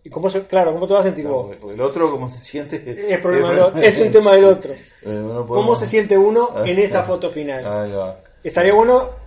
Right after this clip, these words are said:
Speaker 1: también plasmarlo, ahora que vi-, me, me traes a colación, me vino a la mente de, de, de, de decir, ¿cómo me siento yo con esta foto final, con esa nueva pareja, con ese nuevo ser? ¿Y cómo se siente esa otra persona con esa foto final y, y compartirnos cómo nos sentimos?
Speaker 2: Bien.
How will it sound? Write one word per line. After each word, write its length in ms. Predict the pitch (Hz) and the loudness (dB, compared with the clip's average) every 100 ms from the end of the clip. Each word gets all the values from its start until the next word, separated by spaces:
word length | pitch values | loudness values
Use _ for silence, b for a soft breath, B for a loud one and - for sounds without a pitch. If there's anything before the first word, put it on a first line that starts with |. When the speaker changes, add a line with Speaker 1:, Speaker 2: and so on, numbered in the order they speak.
| - | -8
Speaker 1:
también 300 | 180 185 202 | -2 2 2
plasmarlo, 380 | 190 185 202 190 | 0 -2 0 2
ahora 140 | 190 | 2
que 100 | 175 175 | 0 -4
vi-, 160 | 185 | -6
me, 180 | 160 156 | -6 -10
me 180 | 151 156 | -10 -12
traes 280 | 139 165 175 | -6 -4 -4
a 80 | 170 | -2
colación, 440 | 165 156 185 196 | -4 -4 -4 -4
me 100 | 170 | -4
vino 160 | 170 165 | -4 -6
a 20 | |
la 80 | 160 | -6
mente 340 | 170 175 196 | -8 -6 -4
de, 200 | 160 135 - | -4 -6 -12
de, 180 | - 147 | -16 -14
de, 220 | 135 127 _ _ _ _ | -12 -14 _ _ _ _
de 120 | 151 | -8
decir, 260 | 156 156 175 170 | -8 -6 -6 -6
¿cómo 200 | 185 214 | -4 -2
me 80 | 214 | -2
siento 300 | - 190 180 | -4 -8 -8
yo 240 | 160 175 160 | -6 -6 -6
con 100 | 151 | -8
esta 200 | 165 - | -10 -10
foto 280 | 175 165 160 | -8 -8 -8
final, 320 | 147 156 143 | -8 -10 -10
con 140 | 135 143 | -12 -14
esa 200 | 160 143 | -12 -12
nueva 440 | 147 156 156 147 | -10 -8 -6 -6
pareja, 360 | 147 156 156 143 | -6 -6 -6 -10
con 120 | 139 | -12
ese 160 | 147 147 | -12 -10
nuevo 220 | 151 143 | -8 -10
ser? 320 | - 170 - b b b | -6 -6 -6 b b b
¿Y 60 | 156 | -4
cómo 240 | 202 240 | -2 0
se 120 | 233 190 | -2 -6
siente 480 | 208 254 262 190 | -6 -2 -2 0
esa 180 | 175 165 | -4 -2
otra 180 | 160 156 | -2 -2
persona 600 | - - 185 190 226 - _ _ _ _ _ | -6 -4 -4 -2 -4 -10 _ _ _ _ _
con 180 | - 170 | -8 -4
esa 220 | 196 202 | -2 -2
foto 260 | 190 190 180 | -2 -2 -2
final 460 | 165 165 180 214 202 | -6 -6 -4 -4 -6
y, 340 | 160 170 165 | -14 -12 -14
y 40 | 175 | -8
compartirnos 800 | 175 170 170 170 214 226 226 220 | -8 -4 -4 -4 -4 -4 -4 -4
cómo 260 | 196 190 | -4 -4
nos 200 | 175 170 | -6 -8
sentimos? 640 | 165 160 190 196 220 - _ | -8 -8 -6 -6 -6 -10 _
Speaker 2:
Bien. 240 | 104 95 | -14 -14